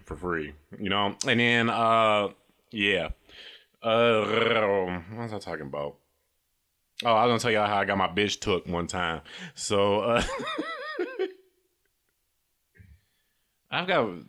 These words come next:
I've, I've gotten my bitch took on multiple occasions, son. It's, uh, that has happened.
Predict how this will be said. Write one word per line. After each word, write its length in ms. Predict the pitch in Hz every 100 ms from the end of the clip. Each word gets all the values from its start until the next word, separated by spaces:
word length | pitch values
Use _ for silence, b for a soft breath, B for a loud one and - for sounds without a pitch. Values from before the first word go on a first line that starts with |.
| -
I've, 300 | - 156 143
I've 140 | 165
gotten 200 | 156 139
my 100 | 120
bitch 300 | 104 110 101
took 240 | - 104 92
on 220 | 85 82
multiple 420 | 90 90 87 87
occasions, 800 | 80 95 82 78 71 67 67 - -
son. 400 | - 78 76 76 -
It's, 280 | 87 90 95
uh, 360 | 87 82 76 73 _ _ _ _ - _
that 140 | 104
has 140 | 107 98
happened. 540 | 104 90 85 73 71